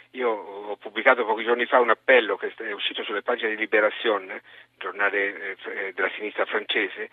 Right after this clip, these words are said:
con intellettuali, eh, della sinistra francese,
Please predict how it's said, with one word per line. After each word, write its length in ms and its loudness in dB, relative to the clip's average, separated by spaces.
con 180 -10
intellettuali, 960 4
eh, 180 -10
della 240 0
sinistra 280 -4
francese, 640 0